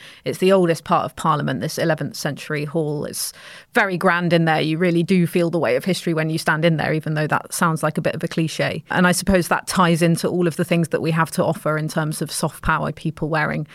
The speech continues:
ceremonial outfits. And he mentioned the delicious English tea that he drank last time he visited. And you could see that contrast even when he walked in his khaki sweatshirt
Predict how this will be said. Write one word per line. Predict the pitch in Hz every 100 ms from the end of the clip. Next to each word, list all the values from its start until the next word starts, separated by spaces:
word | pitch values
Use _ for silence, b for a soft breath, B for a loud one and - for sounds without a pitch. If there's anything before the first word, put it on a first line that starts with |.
| B
ceremonial | - 160 156 165 156 147 156
outfits. | 156 - 156 - -
And | 151 151
he | - 165
mentioned | 156 - 170 156
the |
delicious | 151 165 - 160 - -
English | 160 143 -
tea | - 165 147
that | 143
he | 139 151
drank | 156 147 - B B
last | 175 156
time | 180 156
he | 156 160
visited. | 147 156 - 151 -
And | 170 165 - -
you | 202
could | 208 180
see | 262
that | 196 - _ -
contrast | 302 - 151 -
even | 156 160 165
when | 175 170
he | 170
walked | 170 - -
in | 170
his | 165 165 -
khaki | - 165 160 175 165 151
sweatshirt | - - 196 - 190 165